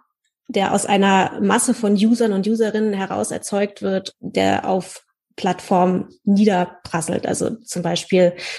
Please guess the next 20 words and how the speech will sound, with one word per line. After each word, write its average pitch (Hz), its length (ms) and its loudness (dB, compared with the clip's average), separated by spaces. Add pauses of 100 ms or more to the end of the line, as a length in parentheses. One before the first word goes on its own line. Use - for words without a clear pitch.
Twitter 185 340 0
wird 180 140 2
ja 190 100 4
sehr 180 160 2
viel, 190 280 2
äh, 180 260 0
für 180 520 0
seinen 185 220 -2
Umgang 190 340 0
mit, 196 240 -4
äh, 190 200 -2
Hasskommentaren 196 800 0
kritisiert. 190 840 0
Da 175 180 -2
formiert 190 400 0
sich - 160 -4
ja 180 200 0
auch 185 100 -6
sehr 185 260 -2
viel, 190 420 2